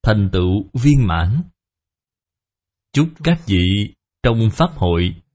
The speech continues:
sáu thời cát tường,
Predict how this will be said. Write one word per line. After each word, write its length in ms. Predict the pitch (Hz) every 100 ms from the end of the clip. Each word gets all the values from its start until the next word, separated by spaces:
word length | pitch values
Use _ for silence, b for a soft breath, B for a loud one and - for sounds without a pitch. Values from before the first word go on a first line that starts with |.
| _ _ _ _ _
sáu 240 | - 139 196 202
thời 300 | 92 85 82 87 80 _ _ _ _ _ _ _ _ _ _ _ _ - 147
cát 340 | 139 196 -
tường, 360 | 101 87 78